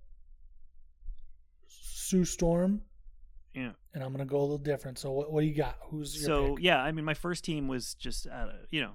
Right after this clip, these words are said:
Speaker 2: the older crew. I, I was going a little different. And then when I only had five minutes to do it, I'm like, "I gotta picture this character, and I've just gotta go find someone to be that p-, character." I didn't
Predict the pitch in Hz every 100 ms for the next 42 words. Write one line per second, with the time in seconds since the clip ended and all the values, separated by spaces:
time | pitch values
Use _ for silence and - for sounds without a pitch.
0 | 117 151 135 131 131 - 127 120 113 113
1 | 127 120 120 120 113 113 110 123 131 131
2 | 127 117 113 117 113 110 - 113 120 127
3 | - 117 117 113 117 123 135 131 - 180
4 | - 202 185 - 151 139 143 127 120 113
5 | 110 - 110 110 - 120 117 120 120 113
6 | 113 107 - 120 117 104 110 117 117 113